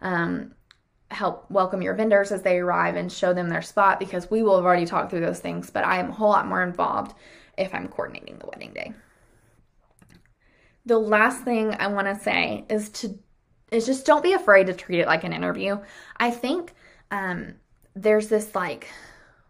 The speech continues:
this just feeling of awkwardness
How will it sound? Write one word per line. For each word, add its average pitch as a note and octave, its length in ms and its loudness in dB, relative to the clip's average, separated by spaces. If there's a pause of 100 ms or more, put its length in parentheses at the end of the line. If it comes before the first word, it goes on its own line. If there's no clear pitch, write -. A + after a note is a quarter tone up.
(720)
this G#3 340 -2 (180)
just G#3 280 -8
feeling B3 460 2
of F#3+ 240 -4
awkwardness C4+ 880 2